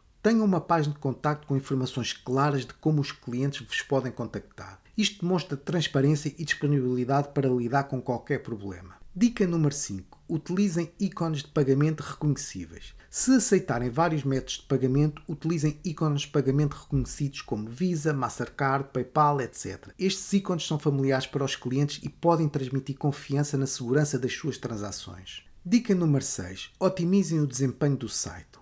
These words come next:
Uma loja que carrega rapidamente e funciona sem problemas transmite uma imagem profissional. Certifiquem-se de que a vossa loja é rápida e não tem erros técnicos. Dica número sete. Destaquem parcerias ou colaborações relevantes.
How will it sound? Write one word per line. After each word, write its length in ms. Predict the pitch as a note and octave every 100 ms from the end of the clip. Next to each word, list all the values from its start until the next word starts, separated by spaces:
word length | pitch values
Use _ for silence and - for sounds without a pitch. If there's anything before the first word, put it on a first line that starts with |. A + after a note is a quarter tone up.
| -
Uma 160 | G3+
loja 300 | F#3 F#3+ F#3
que 80 | F#3+
carrega 400 | - D#3+ D3 A2+ A2+
rapidamente 800 | C#3 E3+ E3 D3 C3+ C#3 D3 D3
e 40 | C#3
funciona 460 | D3+ C#3 - C3
sem 200 | A#2+ D#3
problemas 520 | C#3+ C3 B2+ C#3+ C#3+
transmite 520 | - D3 C3 C#3+ C#3+ C#3
uma 100 | C3+
imagem 400 | C3 D3 D3 C#3
profissional. 720 | C#3+ - - A#2+ G#2 - - -
Certifiquem-se 640 | - - D3+ - A3 G3+ G3
de 60 |
que 100 | -
a 40 | D#3
vossa 260 | E3 -
loja 260 | C#3 B2+ B2
é 80 | A2+
rápida 420 | - D#3 D#3 C#3+
e 60 | C#3
não 140 | C#3
tem 280 | C#3 C3+ C#3
erros 200 | C#3+ -
técnicos. 680 | - F#2 - F#2+ - - - _ - -
Dica 320 | G3 A#3+ G3
número 300 | E3+ C#3+ A#2+
sete. 380 | - F2 - - - -
Destaquem 480 | - - G#3+ G#3 F3+
parcerias 640 | E3+ D3 - D#3+ E3 D#3
ou 80 | D3
colaborações 760 | D3+ D3 C3 C3+ - D#3 C3+
relevantes. 680 | B2+ A2+ E2+ - - -